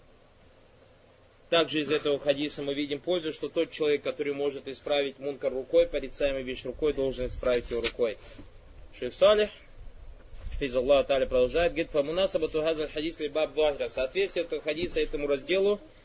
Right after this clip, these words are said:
явное. «Ла ябкаянна фи ракабати баири килядату мин ватра ва килядату мин лакута». То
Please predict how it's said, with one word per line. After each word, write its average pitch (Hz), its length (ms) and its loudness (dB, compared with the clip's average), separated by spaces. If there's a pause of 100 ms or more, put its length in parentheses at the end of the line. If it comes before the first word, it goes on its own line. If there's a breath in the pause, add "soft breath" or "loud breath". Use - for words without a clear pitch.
(140 loud breath)
явное. 139 540 4 (720 soft breath)
«Ла 175 180 4
ябкаянна 202 580 4
фи 180 120 -2
ракабати 170 480 2
баири 147 400 2
килядату 147 520 0
мин 135 200 -2
ватра 156 260 4
ва 131 80 4
килядату 139 480 0
мин 131 160 -2
лакута». 131 460 0
То - 40 -12